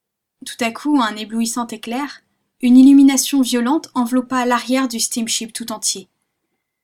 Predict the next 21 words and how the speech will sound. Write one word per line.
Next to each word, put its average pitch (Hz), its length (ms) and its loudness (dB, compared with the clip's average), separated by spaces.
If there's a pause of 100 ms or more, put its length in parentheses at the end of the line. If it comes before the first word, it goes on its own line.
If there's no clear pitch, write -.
(320)
Je 254 180 -2
fus 262 180 -4
presque 294 440 -6
renversé 262 760 -2
et 254 80 -6
comme 233 220 -4
suffoqué. 226 580 -8 (1160)
L'éclair 269 440 -2
et 269 60 2
le 233 140 0
tonnerre 247 360 -2
n'avaient 233 240 0
fait 233 160 -10
qu'un 226 180 -8
coup. 226 240 -18 (960)
Une 240 160 2
odeur 254 320 -2
de 233 100 -6
soufre 269 420 -6
se 233 120 -6
dégageait. 214 540 -8